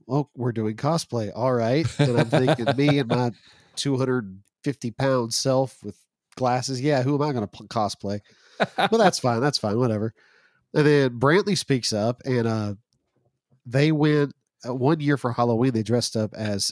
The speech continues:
Speaker 1: Steve and a creeper,
Speaker 2: Oh, yeah.
Speaker 1: uh, from Minecraft. And Brantley played, was the creeper, so this time he wanted to be Steve.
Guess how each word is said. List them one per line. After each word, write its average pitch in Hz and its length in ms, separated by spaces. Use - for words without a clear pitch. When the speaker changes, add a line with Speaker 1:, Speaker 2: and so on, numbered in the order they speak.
Speaker 1:
Steve 127 460
and 110 160
a 101 80
creeper, 92 540
Speaker 2:
Oh, 190 100
yeah. 285 260
Speaker 1:
uh, 117 140
from 127 220
Minecraft. 151 680
And 120 300
Brantley 135 460
played, 120 340
was 123 260
the 110 80
creeper, 135 560
so - 140
this 156 180
time 123 180
he 123 100
wanted 127 240
to 101 80
be 92 80
Steve. 117 580